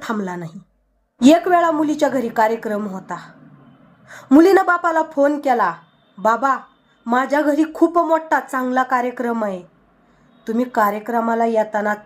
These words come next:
चांगले कपडे घालून या, तुमचे कपडे पाहून मला लाज वाटायला नको बाबा,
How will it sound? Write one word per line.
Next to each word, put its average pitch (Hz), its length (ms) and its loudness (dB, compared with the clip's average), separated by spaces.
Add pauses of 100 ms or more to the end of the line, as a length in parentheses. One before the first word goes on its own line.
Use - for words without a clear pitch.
चांगले 208 380 -2
कपडे 226 360 -2
घालून 226 360 0
या, 202 240 -2 (600)
तुमचे 311 240 4 (140)
कपडे 311 300 0
पाहून 330 460 -2
मला 285 260 0
लाज 269 420 -4
वाटायला 285 420 -2
नको 247 240 -6
बाबा, 214 380 0